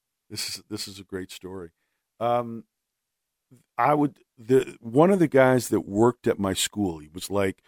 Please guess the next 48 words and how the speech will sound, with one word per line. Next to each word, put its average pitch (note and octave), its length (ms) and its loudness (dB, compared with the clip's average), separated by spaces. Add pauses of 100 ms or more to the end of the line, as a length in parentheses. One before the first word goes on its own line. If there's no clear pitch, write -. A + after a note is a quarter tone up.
(160)
one A2 140 0
of G#2 60 -2
the F#2 80 -6
teacher's G#2 540 -4
aides. F2 400 -2
He's F#2 200 -12
probably F#2+ 540 0
maybe F2+ 380 -6
in E2 100 -12
his E2 220 -20 (540)
late A2 260 -2
twenties, G#2 600 -4
early G2+ 160 -8
thirties, G#2 480 -6
thinking G2+ 300 -10
back. G2+ 320 -4 (600)
He D#3 160 0
would F#3+ 160 -2
bring B2 220 2
his B2+ 120 0
guitar F#2+ 600 0 (260)
<clears throat> - 120 -2 (1000)
and A#2 140 -4
he C3+ 180 2
would C#3+ 200 4
perform G2+ 560 -2 (380)
for G#2 220 0
the, G#2+ 260 -2
the B2 120 -4
kids. - 580 -2 (180)
And A2 280 -2
I F3 160 4
would E3+ 180 0
sit - 320 -4
there G#2 160 0
and G#2 100 -2
I G#2+ 140 2
would G#2 160 -2
just - 220 -14
be G2+ 100 -8
in F#2+ 180 -12
awe G2+ 400 2
and F#2 160 -4
listening G#2+ 340 -4
to F#2 140 -8
him F#2 100 -8
play G#2 440 0
and F#2 140 -6